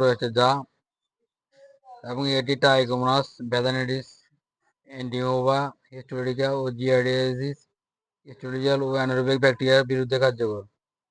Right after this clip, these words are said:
যে সকল রোগের ক্ষেত্রে নির্দেশিত। মহিলা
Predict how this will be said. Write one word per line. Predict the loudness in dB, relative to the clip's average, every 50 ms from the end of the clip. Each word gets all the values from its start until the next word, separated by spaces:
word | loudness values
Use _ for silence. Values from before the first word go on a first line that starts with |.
| _ _ _ _ _ _ _ _ _ _ _ _ _ _
যে | -16 -12 -12 -12 -8 -6
সকল | -4 -4 -2 -2 -2
রোগের | -2 -2 -2 -2 -4 -4 -4
ক্ষেত্রে | -8 -6 -6 -6 -6 -6
নির্দেশিত। | -6 -6 -6 -6 -6 -6 -8 -10 -14 -18 _ _ _ _ _ _ _ _ _ _ _ _ _ _ _ _ _ _ _ _ _ _ _ _ _ _ _ _ _ _ _ _ _ _ _ _ _ _ _ _ _ _ _ _ _ _ _ _ _ _ _ _ _ _ _ _ _ _ _ _ _ _ _ _ _ _ _ _ _ _ _ _ _ _ _ _ -14
মহিলা | -10 -6 -4 -2 0 4 4